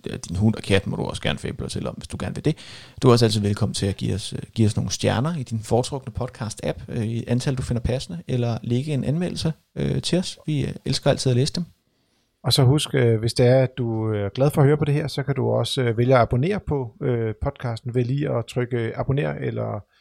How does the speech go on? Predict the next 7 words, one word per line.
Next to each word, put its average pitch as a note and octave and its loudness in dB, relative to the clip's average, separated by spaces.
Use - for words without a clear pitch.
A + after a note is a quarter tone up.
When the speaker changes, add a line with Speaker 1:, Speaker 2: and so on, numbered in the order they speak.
Speaker 2:
Øh, G#2 -2
en C3 4
eller A#2+ 4
anden C#3 0
form C#3+ -2
for, C3 4
øh, A#2+ 0